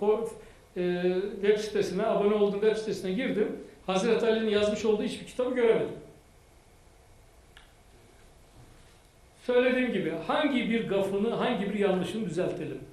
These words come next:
Yine az önce söylediğim gibi bunu, bu gafları kasıtlı olarak yaptığını düşünüyorum.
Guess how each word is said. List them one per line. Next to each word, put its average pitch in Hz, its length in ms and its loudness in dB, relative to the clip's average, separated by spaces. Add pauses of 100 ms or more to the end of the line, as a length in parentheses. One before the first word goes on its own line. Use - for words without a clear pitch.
(420)
Yine 262 460 2 (540)
az 240 280 2
önce 208 220 0
söylediğim 220 600 4
gibi 233 360 -2 (340)
bunu, 240 480 4 (440)
bu 220 140 -2
gafları 214 500 0
kasıtlı 214 460 -2
olarak 220 280 4
yaptığını 196 500 0
düşünüyorum. 254 680 0